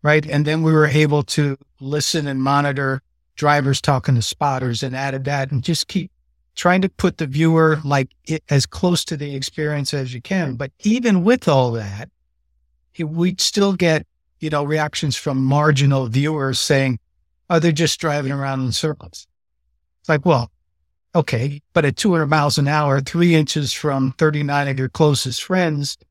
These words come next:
for two and a half hours, right? With G forces and everything else. And so I think that's part of the biggest challenge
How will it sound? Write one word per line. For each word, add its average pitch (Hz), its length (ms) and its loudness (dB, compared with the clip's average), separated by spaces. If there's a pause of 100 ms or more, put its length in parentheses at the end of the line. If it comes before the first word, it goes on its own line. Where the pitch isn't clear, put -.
(280)
for 156 100 0
two 185 220 2
and 156 80 2
a 143 40 2
half 151 220 -2
hours, 196 540 0 (640)
right? 190 260 2
With 147 180 -2
G 160 220 -4
forces 147 460 -2
and 143 100 -8
everything 139 320 -6
else. 147 220 -4
And 147 180 0
so - 160 2
I 196 120 4
think 262 260 -2
that's 220 260 0
part 190 280 0
of 156 120 -2
the 147 80 0
biggest 156 560 -2
challenge 175 640 -2